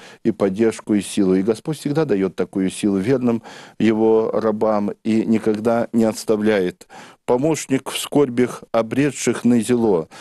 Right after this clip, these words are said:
Конечно, Господь нам помогает в этих скорбях. Когда мы обращаемся к Нему, то Господь помогает нам преодолевать эти трудности,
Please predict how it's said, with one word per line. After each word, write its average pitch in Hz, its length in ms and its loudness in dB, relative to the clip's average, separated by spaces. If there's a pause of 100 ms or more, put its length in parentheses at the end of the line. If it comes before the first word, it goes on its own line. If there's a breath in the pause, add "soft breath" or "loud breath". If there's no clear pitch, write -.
(160 loud breath)
Конечно, 127 440 0
Господь 123 420 -2
нам 104 160 0
помогает 104 560 0
в 107 40 0
этих 101 220 -2
скорбях. 107 480 -2
Когда 107 240 -2
мы 110 160 2
обращаемся 107 760 0
к - 100 -12
Нему, 120 340 2 (320 loud breath)
то 110 140 0
Господь 120 540 -2
помогает 120 520 0
нам 104 200 0
преодолевать 98 720 0
эти 104 320 -2
трудности, 107 760 -2